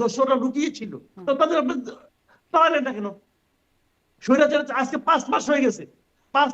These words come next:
মাসের মাথায় এসে আপনি স্বৈরাচারের দোষরদের পালাইতে পার-, বের করতে পারলেন না, এটাও তো আপনার ব্যর্থতা। পারেন না কেন? শুরু থেকে তো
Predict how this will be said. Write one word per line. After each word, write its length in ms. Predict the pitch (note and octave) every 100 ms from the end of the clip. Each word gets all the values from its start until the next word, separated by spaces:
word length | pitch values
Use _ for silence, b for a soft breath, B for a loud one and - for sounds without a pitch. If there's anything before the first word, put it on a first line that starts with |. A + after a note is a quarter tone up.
| C#4
মাসের 260 | C#4+ D4 B3+
মাথায় 240 | B3 D4 C4
এসে 100 | C#4
আপনি 120 | D4 C4+
স্বৈরাচারের 380 | C4 C#4 C4+ C4
দোষরদের 340 | B3 C4 C4+ C4+
পালাইতে 280 | C#4 C#4+ C#4+
পার-, 160 | B3+ A3 b F#3 E3+
বের 120 | D4+
করতে 180 | F4 - -
পারলেন 220 | A3+ G3 E3
না, 40 | - _ G#3
এটাও 200 | C#4 D#4+
তো 40 | F#4+
আপনার 200 | C4+ F4
ব্যর্থতা। 340 | D4+ D4 A3+ D#3 _ _ _ _ _ D4
পারেন 160 | D4 D#4
না 40 | A#3+
কেন? 120 | A3 F3+ _ _ _
শুরু 140 | - F4+ F4
থেকে 120 |
তো 40 | F4